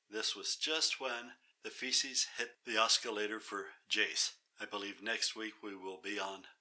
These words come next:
book six. So I hope you come back for that introduction of the Mystic Dreamwalker series.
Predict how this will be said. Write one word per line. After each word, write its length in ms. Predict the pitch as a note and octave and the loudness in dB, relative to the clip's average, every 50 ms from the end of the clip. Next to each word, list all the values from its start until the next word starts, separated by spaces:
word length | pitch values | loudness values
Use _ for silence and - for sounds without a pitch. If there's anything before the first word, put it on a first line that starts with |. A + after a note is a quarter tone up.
| _ _ _ _ | _ _ _ _
book 220 | - C3+ D3 - - | -8 -6 -2 2 4
six. 560 | - - - F#2 - - - - - - - _ _ _ _ _ | 4 4 4 0 0 0 2 2 2 0 -4 _ _ _ _ _
So 200 | - - - C3 | -6 -2 0 2
I 80 | A#2+ A2 | 2 2
hope 320 | G2 F#2+ A#2+ B2+ - - _ _ | 0 0 -2 -4 -6 -10 _ _
you 140 | - C#3 A#2+ - | -16 -14 -10 -6
come 180 | - A#2+ A#2+ | -6 -4 -2
back 240 | A#2+ A#2+ A#2 - - | 0 0 0 -2 -4
for 140 | - A2+ G#2+ | -8 -8 -6
that 360 | G2 G#2+ G#2+ G2 F2+ - - _ _ G#2 | -2 0 0 0 -2 -4 -10 _ _ -6
introduction 680 | A#2+ A#2+ A#2 A2 G#2 A2 G#2+ G2+ - - B2+ A#2+ A2 | -4 -2 -2 0 0 0 0 2 2 0 0 -2 -4
of 280 | A2 G#2 F#2+ - - - - _ _ _ _ - | -4 -4 -4 -6 -8 -12 -18 _ _ _ _ -16
the 80 | - | -10
Mystic 480 | A2+ G#2+ G#2 - - - A#2 A#2 - - - _ - | -4 0 2 4 4 2 0 -4 -8 -12 -14 _ -8
Dreamwalker 540 | - G#2+ G#2 G2 G2+ G2 F#2+ F#2 - - G#2 | -6 -4 -4 -2 -2 -2 -2 -2 -4 -2 0
series. 520 | - - - A2+ - - - - - - | 2 2 2 0 -4 -6 -2 0 -2 -2